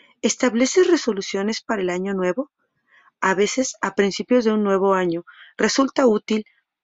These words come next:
hacer una lista de las cosas que son objetivos importantes para el año que comienza, las prioridades en las cuales trabajar, desde luego, y siendo realistas, muchas de ellas caerán en el abandono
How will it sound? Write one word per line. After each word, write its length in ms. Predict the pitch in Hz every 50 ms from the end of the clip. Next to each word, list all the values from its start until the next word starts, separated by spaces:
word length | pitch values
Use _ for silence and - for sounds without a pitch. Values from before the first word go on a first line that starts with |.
| _ _ _ _ _
hacer 300 | - 220 226 - 269 269
una 180 | 294 294 285 262
lista 280 | 240 233 - - 247
de 100 | 233 220
las 200 | 196 185 180 -
cosas 340 | - - 208 196 220 208 -
que 100 | - 196
son 220 | - - 202 202
objetivos 600 | 208 98 - - - 92 - - 190 190 196 -
importantes 600 | 220 202 180 - 175 - - 180 180 170 - - -
para 200 | - 190 175 180
el 120 | 180 196
año 300 | 208 208 190 165 160 165 _ - - - - _ -
que 120 | - 185
comienza, 460 | - - 208 220 240 269 285 285 - - - _ _ _ _ _ _ _ _
las 220 | - - 208 190 -
prioridades 560 | - - 196 190 196 190 185 180 185 180 -
en 100 | 185 175
las 180 | 175 175 -
cuales 340 | - - 180 175 175 - -
trabajar, 460 | - 175 165 170 165 - - 170 165 - _ _ _ _ _ _ _
desde 280 | - 185 175 175 185 180
luego, 400 | 185 196 190 170 156 160 - _ _ _ _ _
y 100 | - -
siendo 360 | - - - 175 170 175 170
realistas, 640 | 165 165 160 156 165 170 - - - 233 277 - - _ - - - _ _
muchas 340 | 196 214 220 - - 254 233
de 80 | 208
ellas 240 | 214 202 208 208 -
caerán 380 | - - 180 170 170 175 180 185
en 180 | 190 190 185
el 140 | 180 170 165
abandono 580 | 165 160 165 165 170 175 190 196 180 170 170